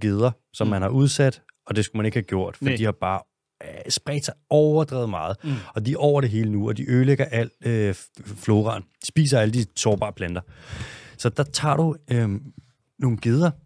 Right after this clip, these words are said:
Speaker 1: Så tager du lige en ged, indfanger eller tegn for fangenskab, så sætter du et G P S-tag på,
Speaker 2: Mm.
Speaker 1: og så geder, det er flokdyr, de kan ikke lide at være alene.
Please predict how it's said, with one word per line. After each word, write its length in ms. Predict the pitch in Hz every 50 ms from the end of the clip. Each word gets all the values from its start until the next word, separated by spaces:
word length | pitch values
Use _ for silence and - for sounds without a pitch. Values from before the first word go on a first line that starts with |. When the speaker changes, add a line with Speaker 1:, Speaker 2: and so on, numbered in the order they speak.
| _ - - _ _ _ _ _ -
Speaker 1:
Så 80 | - 151
tager 200 | - - 170 165
du 60 | 160
lige 100 | 160 165
en 100 | 165 151 -
ged, 200 | 170 165 160 160 - - _ _ _ _ _ _ _ _ _ _ -
indfanger 640 | 104 101 110 110 - - 123 117 113 113 110 107
eller 120 | 92 87
tegn 240 | 87 - - 110 107
for 80 | - 110
fangenskab, 480 | - - 107 123 135 - - 131 120 - - - - - - _
så 140 | - - 120
sætter 240 | - - 143 131
du 100 | 117 -
et 100 | 113 - - -
G 80 | 113 -
P 180 | 110 120 127
S-tag 260 | - - - 143 127 - _
på, 200 | - 127 120 113 - - -
Speaker 2:
Mm. 180 | - 143 135 113 - -
Speaker 1:
og 80 | -
så 100 | - 135
geder, 380 | 117 - 117 107 104 127 143 143
det 280 | 147 - - - - 104
er 0 |
flokdyr, 480 | - - 104 101 101 - - 110 104
de 120 | - - 95
kan 80 | 104
ikke 120 | 107 98 -
lide 100 | - 110
at 40 |
være 100 | 101 98
alene. 220 | 90 90 90 98